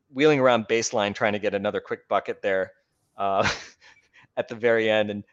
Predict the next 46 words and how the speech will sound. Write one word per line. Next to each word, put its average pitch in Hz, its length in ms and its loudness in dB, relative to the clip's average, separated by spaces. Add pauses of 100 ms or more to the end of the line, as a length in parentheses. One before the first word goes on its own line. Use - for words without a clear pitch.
and 120 140 -6
Bobby 120 440 2 (280)
blocks 117 420 0
him 110 140 -2
as 101 140 -2
he's, 110 120 -10
he's, 151 220 -6 (140)
I 147 40 2
mean, 147 140 2
he 151 80 2
was 139 160 2
obviously 120 320 2
not, 104 200 -2
like, - 120 -2
at 104 100 -4
the 98 80 -4
rim 101 280 -4
or - 20 -2
anything 92 220 -6
like 90 140 -6
that, 104 60 -2
but, 95 100 -4 (200)
but 135 100 -2
he's 139 120 2
kinda 156 200 6
trying 143 220 6
to 135 60 0
go, 135 160 6
like, 123 120 4
do 127 140 -2
a - 0 -
little 120 180 2
reverse, 113 460 -2
and, 107 360 -4
and 117 140 -10
Bobby 107 280 0
just - 160 -8
comes 110 180 -2
over 98 180 0
and 92 140 -6
blocks 98 380 -2
him, 98 180 -4 (320)
which, 113 300 -4
uh, 92 440 2
you 143 100 -6
know, 104 180 0